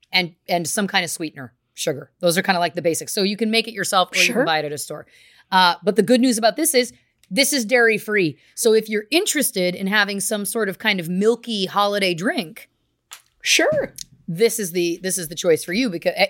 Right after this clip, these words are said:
Speaker 1: eh, sorry, and if you either are lactose intolerant or vegan, this is for you.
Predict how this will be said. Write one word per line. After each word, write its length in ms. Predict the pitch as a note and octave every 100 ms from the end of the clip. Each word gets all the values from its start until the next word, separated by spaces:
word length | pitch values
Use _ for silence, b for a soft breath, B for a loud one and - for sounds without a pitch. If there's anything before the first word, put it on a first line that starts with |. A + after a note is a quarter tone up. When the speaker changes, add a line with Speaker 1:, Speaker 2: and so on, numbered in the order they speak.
| A#3+
Speaker 1:
eh, 60 | B3
sorry, 420 | - C4 G#3+ F#3 -
and 240 | A3+ A3+ G#3+
if 100 | G3+
you 200 | F#3+ F#3+
either 280 | F3+ F3+ F3
are 120 | E3+
lactose 340 | E3 E3 E3+ E3
intolerant 420 | E3+ E3 E3 D#3+
or 80 | D3+
vegan, 400 | E3+ A3 D#3+ C#3
this 180 | F#3 -
is 80 | D3
for 80 | D#3+
you. 160 | -